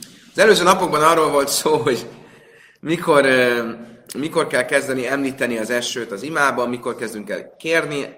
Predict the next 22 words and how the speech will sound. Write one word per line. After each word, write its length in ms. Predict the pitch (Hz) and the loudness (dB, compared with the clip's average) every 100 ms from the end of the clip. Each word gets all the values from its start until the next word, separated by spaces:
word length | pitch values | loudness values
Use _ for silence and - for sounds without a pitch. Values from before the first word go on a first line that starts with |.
| _ | _
esőt 420 | - 131 - 127 | -8 -8 -6 -8
az 120 | 127 120 | -8 -8
imában. 520 | 123 117 117 107 - _ _ _ _ _ _ _ | -4 -2 -4 -6 -12 _ _ _ _ _ _ _
Ö, 460 | 117 123 123 120 120 123 - - - - 185 - | 0 2 4 4 2 -2 -10 -20 -20 -8 -6 -6
<clears throat> 720 | - - - - _ _ 113 | -10 -18 -20 -20 _ _ -10
és 80 | 113 | -6
szép 220 | 185 180 | -4 -2
lassan 300 | 147 143 139 | -2 -2 -2
át 160 | 139 143 | -2 -2
fogunk, 340 | 147 131 127 - - _ _ _ _ - | -4 -4 -6 -10 -20 _ _ _ _ -6
ö, 360 | 120 120 117 113 - - | -2 2 0 -2 -8 -16
térni 400 | - 135 131 127 | -2 0 0 0
a 340 | 120 113 113 - - - - | 0 0 0 -6 -16 -20 -18
traktátusunk 720 | - 143 143 131 123 117 113 | -2 -2 0 -4 -4 -8 -10
fő 240 | 110 165 165 | -8 -4 -4
témája-, 800 | 165 123 120 113 123 139 131 - - | -2 -4 -2 -2 -2 -2 -4 -10 -18
fő 220 | - 156 151 | -8 -8 -4
témájára, 720 | 143 135 123 117 107 117 147 | -4 0 0 0 -2 -2 -4
és 120 | 151 | -8
ez 100 | 113 | -4
az, 260 | 139 160 | -2 -2
hogy 380 | - 123 - - | -4 -4 -6 -14